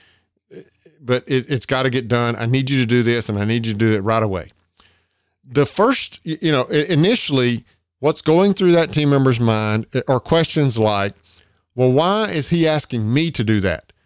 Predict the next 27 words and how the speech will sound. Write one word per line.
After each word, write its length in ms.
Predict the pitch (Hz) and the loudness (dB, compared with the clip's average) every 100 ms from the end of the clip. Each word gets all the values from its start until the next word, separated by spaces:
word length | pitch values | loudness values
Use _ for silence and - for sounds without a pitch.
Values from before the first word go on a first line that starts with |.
| _ _ _ _ | _ _ _ _
Well, 220 | 123 160 | -10 -2
you 80 | 143 | 0
know, 160 | 123 113 | 2 2
what 320 | 120 123 180 | 2 2 2
have 120 | 226 | 2
I 160 | 180 233 | 0 0
done 320 | 147 123 110 | -2 -2 -2
to, 220 | 117 113 | -2 -2
to 140 | - 117 | -2 -2
make 440 | 123 143 143 - - | -2 -2 -6 -12 -10
him 320 | 139 135 123 - | -2 -2 -2 -2
angry? 440 | 139 123 104 90 - _ _ | -2 0 -2 -4 -10 _ _
Or 120 | 117 | 0
what 160 | 127 233 | 2 2
have 100 | 196 | 2
I 140 | 214 | 2
done 380 | 175 151 139 135 | 0 0 0 -2
to 300 | 143 131 117 - _ - | 0 2 2 -2 _ -2
deserve, 720 | 127 104 156 151 127 120 117 _ _ _ _ 110 | -2 2 4 6 4 2 0 _ _ _ _ -6
uh, 140 | 113 | -4
him 380 | 127 147 147 139 | -2 0 2 2
giving 340 | 143 139 127 | 0 0 2
me 180 | 131 196 | 2 0
thi-, 240 | 151 117 - | 0 -2 -4
this 300 | 123 120 113 | -6 -6 -4
task? 440 | - 110 101 98 123 | -4 -4 -4 -6 -2
Or 160 | 123 | -2